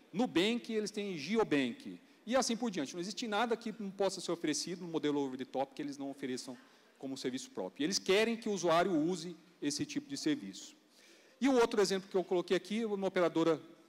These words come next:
é, no Japão, eu posso dar detalhes pra vocês depois,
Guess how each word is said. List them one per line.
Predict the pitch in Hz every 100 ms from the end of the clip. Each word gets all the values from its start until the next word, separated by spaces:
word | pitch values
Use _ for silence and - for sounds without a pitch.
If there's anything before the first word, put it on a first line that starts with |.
| -
é, | 131 135
no | 139
Japão, | 156 - 156 226 247 - -
eu | 127
posso | 143 -
dar | 143
detalhes | 135 131 123 123
pra | 139
vocês | 135 - 135
depois, | 156 165 196 220 -